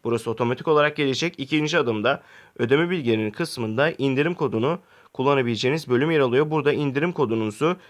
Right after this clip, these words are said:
ikinci adımda Turkcell Pasaj'da kullanabilirsiniz. Herhangi bir detayda beş yüz otuz iki,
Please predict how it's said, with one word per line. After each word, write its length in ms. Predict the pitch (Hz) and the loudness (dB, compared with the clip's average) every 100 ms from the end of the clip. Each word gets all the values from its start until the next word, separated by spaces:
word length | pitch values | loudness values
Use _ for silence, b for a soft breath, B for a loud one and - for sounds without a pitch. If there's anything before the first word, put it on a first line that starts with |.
| B B - | B B -12
ikinci 400 | 120 139 131 165 | -2 0 2 2
adımda 320 | 123 107 131 | 2 0 -2
Turkcell 360 | 147 - 117 | -4 -2 -2
Pasaj'da 540 | 110 147 143 120 113 165 | 0 -2 0 0 2 0
kullanabilirsiniz. 1000 | - 120 104 104 117 160 - 139 180 - b b | 0 -2 0 0 0 -2 0 -2 -2 -4 b b
Herhangi 360 | - 131 180 175 | -2 2 2 0
bir 100 | 160 | 0
detayda 600 | 147 147 117 107 143 170 b b b _ | 0 2 2 4 4 2 b b b _
beş 160 | 143 160 | -2 -2
yüz 80 | 175 | -2
otuz 280 | 151 123 | -4 -4
iki, 360 | 110 101 147 175 | -6 2 2 2